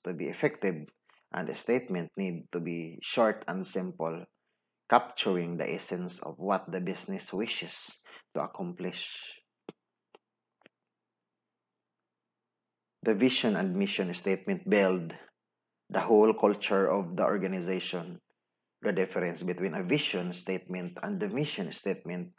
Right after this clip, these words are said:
is a vision is what the company aspire to be, and the mission is what the company is in business to do.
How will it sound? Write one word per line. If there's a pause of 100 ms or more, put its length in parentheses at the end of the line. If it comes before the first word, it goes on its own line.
(320)
is
a (140)
vision (320)
is
what
the
company
aspire
to
be, (920)
and
the
mission
is
what
the
company (500)
is
in
business
to
do.